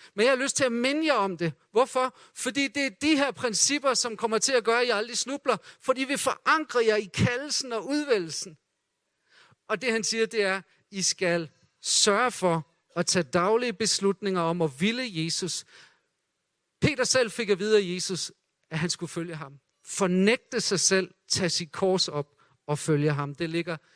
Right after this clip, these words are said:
i selvbeherskelsen. Så kommer et andet, eller et tredje princip, som han peger på, som er med til at forankre vores kaldelse og udvælgelse.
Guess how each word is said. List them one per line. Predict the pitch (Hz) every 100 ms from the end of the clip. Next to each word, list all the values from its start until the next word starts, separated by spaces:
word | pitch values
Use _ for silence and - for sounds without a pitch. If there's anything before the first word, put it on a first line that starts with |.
| _ _ -
i | 160 147 _ _ _ _ _
selvbeherskelsen. | - - 175 175 151 147 - - - - - -
Så | -
kommer | 156 208 196
et | 185
andet, | 185 214 214 - - -
eller | 156
et | 160
tredje | - 175 190 208 190 _ _ -
princip, | 185 170 - 214 -
som | - - 165
han | 165
peger | 151 175 196
på, | 160 180 160
som | 196 180
er |
med | 202
til | 220 226
at |
forankre | - 196 214 202 202
vores | 175 -
kaldelse | 180 170 190 185
og |
udvælgelse. | 170 185 165 151 -